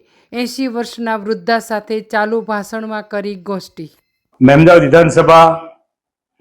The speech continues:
Speaker 2: પૂજ્ય રવિશંકર મહારાજના ચરણોથી જે ધરતી પાવન થઈ છે, એમના નામથી આજે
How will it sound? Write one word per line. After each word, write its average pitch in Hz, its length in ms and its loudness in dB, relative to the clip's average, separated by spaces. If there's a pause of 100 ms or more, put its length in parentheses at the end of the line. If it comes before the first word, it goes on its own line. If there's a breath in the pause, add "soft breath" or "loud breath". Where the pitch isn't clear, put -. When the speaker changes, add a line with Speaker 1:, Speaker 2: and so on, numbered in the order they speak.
Speaker 2:
પૂજ્ય 156 180 4
રવિશંકર 165 480 6
મહારાજના 160 680 4 (880)
ચરણોથી 165 440 4
જે 160 200 2 (480)
ધરતી 135 320 0
પાવન 147 440 6
થઈ 143 180 -2
છે, 110 180 -10 (640)
એમના 160 320 4
નામથી 175 500 4
આજે 175 300 6